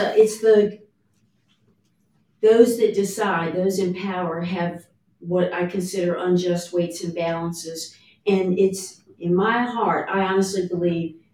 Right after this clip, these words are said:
there is very little, well, I think government policy puts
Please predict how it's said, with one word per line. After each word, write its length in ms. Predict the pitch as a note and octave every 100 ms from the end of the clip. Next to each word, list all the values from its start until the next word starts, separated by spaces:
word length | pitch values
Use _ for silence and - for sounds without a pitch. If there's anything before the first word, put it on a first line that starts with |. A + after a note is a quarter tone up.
| _
there 220 | G#3 G3+
is 260 | F3+ F3 -
very 640 | D3+ D3 G#3 G#3+ G#3 F#3
little, 640 | F3+ F3 F3+ F3 D#3+ E3 - _ _ _ _ _ _ _ _ _ _ _ _ _ _ -
well, 300 | D#3+ - _ _ _ -
I 120 | F#3+
think 300 | A#3 G#3 F3+
government 580 | G3 F#3 F3+ F3 E3+ -
policy 800 | F#3 F3+ E3 E3+ - - E3+ - - _ _ _ _ _ _ _ _ _ _ _
puts 600 | - G#3 - - - -